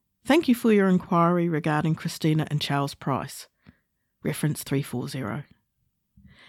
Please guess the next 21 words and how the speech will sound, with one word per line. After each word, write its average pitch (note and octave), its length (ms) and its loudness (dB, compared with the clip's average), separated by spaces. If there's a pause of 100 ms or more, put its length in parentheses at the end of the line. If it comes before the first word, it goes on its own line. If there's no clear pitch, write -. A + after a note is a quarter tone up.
Our G3+ 100 6
volunteers A3+ 720 2
have E3+ 100 -2
searched - 420 -4
extensively - 800 0
in D#3 80 0
both D#3 240 2
the - 100 -4
land F3+ 360 8
database E3+ 680 2 (280)
and E3 180 4
rate D#3+ 300 2
book - 180 -2
for - 120 -6
Charles D3 540 0
or D#3 100 -2
Christina C#3+ 500 -2
Price - 520 -6
in D3+ 140 -2
Stanley C#3 440 -2
Street, - 420 -6